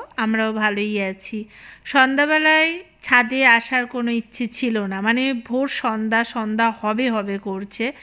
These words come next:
তো ভাবলাম যেহেতু রোদ্দুরও চলে গেছে, আমিও নিচে বসে আমি এডিট করছিলাম,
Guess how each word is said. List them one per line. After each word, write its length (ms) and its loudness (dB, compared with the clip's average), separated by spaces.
তো 80 0
ভাবলাম 460 2
যেহেতু 300 -2
রোদ্দুরও 460 -2
চলে 300 -2
গেছে, 340 0
আমিও 500 -2
নিচে 400 -4
বসে 400 -2
আমি 300 0
এডিট 280 -4
করছিলাম, 680 -4